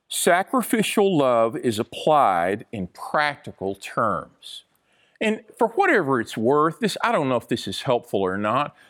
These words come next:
but let's don't waste a lot of time looking at other people and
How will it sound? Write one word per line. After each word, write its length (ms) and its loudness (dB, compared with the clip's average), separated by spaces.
but 100 4
let's 240 2
don't 220 -2
waste 380 0
a 40 0
lot 240 2
of 100 -14
time 420 -2
looking 360 -2
at 100 -6
other 180 -2
people 600 -4
and 260 -10